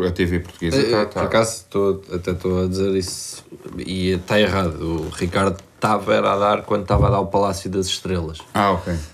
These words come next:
Speaker 2: Por exemplo, que eu acho que é ao domingo. Mas pronto, percebe? É uma diferença de, de, pronto. Mas há pessoas que escolhem, é, também já falámos aqui sobre aquelas pessoas que nas festas de verão da T V I ou da sic e não sei quê,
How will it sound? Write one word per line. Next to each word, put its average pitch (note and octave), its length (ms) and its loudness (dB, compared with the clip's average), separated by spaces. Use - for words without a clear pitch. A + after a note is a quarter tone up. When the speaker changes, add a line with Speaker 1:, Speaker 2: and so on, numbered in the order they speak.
Speaker 2:
Por - 100 -10
exemplo, D#2 300 -8
que - 80 -6
eu D2+ 80 0
acho D2+ 160 -6
que F2+ 80 -6
é - 20 -2
ao E2+ 80 -4
domingo. D#2 320 -8
Mas G#3 160 4
pronto, G#3 280 2
percebe? C3 320 6
É C3+ 100 8
uma F3+ 160 6
diferença E3+ 600 2
de, C3+ 240 0
de, A#2+ 340 0
pronto. - 300 -6
Mas G2 80 2
há A2+ 80 4
pessoas D3 300 -2
que - 80 -8
escolhem, D3+ 420 2
é, F#2+ 200 2
também F#2+ 280 -4
já G#2 100 2
falámos G#2+ 300 2
aqui A#2+ 180 0
sobre A2+ 200 -2
aquelas G#2+ 280 4
pessoas B2 380 2
que - 80 -6
nas A2+ 140 2
festas A#2+ 340 4
de G#2+ 60 -2
verão A#2+ 200 4
da A2 120 2
T A2+ 120 0
V A2 180 2
I A#2+ 40 4
ou G#2+ 80 6
da G#2+ 100 0
sic G2+ 300 -4
e G2 60 -4
não G#2 100 -2
sei A2 160 -4
quê, C3 280 0